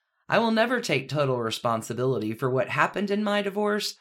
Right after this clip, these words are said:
but I will take responsibility for what I allowed to happen to me.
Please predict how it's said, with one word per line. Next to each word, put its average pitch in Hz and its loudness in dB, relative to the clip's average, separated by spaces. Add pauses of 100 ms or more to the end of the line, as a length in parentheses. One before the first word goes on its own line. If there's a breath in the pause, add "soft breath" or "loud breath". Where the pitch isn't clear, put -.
(240 soft breath)
but - 0
I 131 6
will 185 0
take 175 -2
responsibility 139 0
for 135 -4
what 131 -2
I 131 2
allowed 123 -2
to 123 -4
happen 107 -4
to 107 -6
me. 95 -8